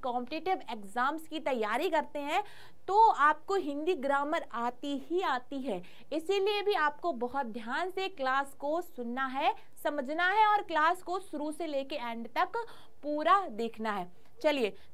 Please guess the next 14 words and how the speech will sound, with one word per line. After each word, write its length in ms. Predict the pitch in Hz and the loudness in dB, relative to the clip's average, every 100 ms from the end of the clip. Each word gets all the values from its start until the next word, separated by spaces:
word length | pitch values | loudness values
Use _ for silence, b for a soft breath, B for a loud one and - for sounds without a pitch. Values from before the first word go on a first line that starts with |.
| - | 0
तो 240 | 381 480 | 4 4
यहाँ 320 | 302 311 330 | 6 6 6
पे 240 | 370 415 359 | 6 4 2
एक 120 | 359 | 6
और 180 | 320 370 | 8 8
उदाहरण 420 | 370 302 285 302 | 6 4 4 2
से 160 | 330 339 | 0 -4
समझते 500 | 294 247 262 - 285 | -2 -4 -6 -6 -6
हैं। 340 | 262 294 453 b b b 247 | -2 -4 -4 b b b -4
"नील 460 | 294 392 494 427 | 2 6 8 8
गगन 240 | 415 359 370 | 6 6 4
सा 300 | 370 381 403 | 4 4 4
शांत 540 | - - 285 - 320 | -4 2 4 4 0
हृदय 420 | 302 262 190 190 | -4 -4 -2 -4